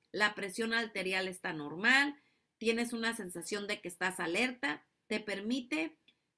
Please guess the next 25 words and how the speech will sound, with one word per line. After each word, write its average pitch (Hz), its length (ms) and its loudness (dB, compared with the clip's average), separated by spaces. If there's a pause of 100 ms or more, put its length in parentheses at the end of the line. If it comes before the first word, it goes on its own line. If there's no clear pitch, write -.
prosperar, 220 720 4
te 233 100 -6
permite 196 500 -6
crecer, 240 520 0 (400)
ah, 202 360 6
te 240 100 4
permite 233 580 0
tener 226 440 -2 (160)
mejores 233 680 0
hábitos 240 420 0
de 185 100 -4
salud 202 420 0 (100)
y 214 200 -6
te 214 120 -2
permite 226 560 -2
ver 254 200 -2
un 254 120 -2
objetivo 254 800 -4 (580)
el, 202 440 2
en 196 220 -2
el 190 180 -4
cual 247 300 2
vamos 220 320 0
a 180 80 -6
trabajar 185 560 0